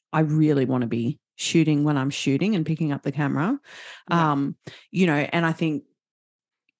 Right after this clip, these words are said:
Speaker 1: there's a lot of noise and m-, life is so busy and I've got so much going on in terms of work and all the rest of it that when it comes to just, like,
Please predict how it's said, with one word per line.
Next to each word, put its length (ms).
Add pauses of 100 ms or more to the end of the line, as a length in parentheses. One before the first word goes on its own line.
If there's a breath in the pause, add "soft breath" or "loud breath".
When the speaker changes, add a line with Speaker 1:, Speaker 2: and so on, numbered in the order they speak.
(280)
Speaker 1:
there's 240
a 40
lot 160
of 120
noise 440
and 300 (120)
m-, 100 (120)
life 300
is 80
so 160
busy 460
and 500
I've 140
got 180
so 200
much 260
going 280
on 280
in 140
terms 300
of 120
work 260
and 80
all 80
the 80
rest 240
of 100
it 120
that 100
when 120
it 100
comes 240
to 100
just, 260
like, 220